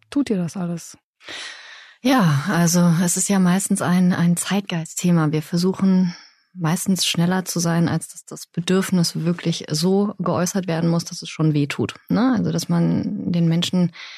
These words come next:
Speaker 2: die Bürde des Erkämpfens nimmt.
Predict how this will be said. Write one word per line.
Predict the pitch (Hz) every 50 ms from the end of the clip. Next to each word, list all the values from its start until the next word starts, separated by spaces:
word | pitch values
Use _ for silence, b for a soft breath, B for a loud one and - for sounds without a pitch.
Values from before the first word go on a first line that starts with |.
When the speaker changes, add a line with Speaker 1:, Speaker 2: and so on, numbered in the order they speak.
| B B B B B B B B
Speaker 2:
die | 180 170
Bürde | 170 - 175 190 202 196 202 202 185
des | 165 170 170 -
Erkämpfens | 175 160 147 - 160 160 165 165 - 175 170 - - - - _ -
nimmt. | 165 170 202 262 330 - -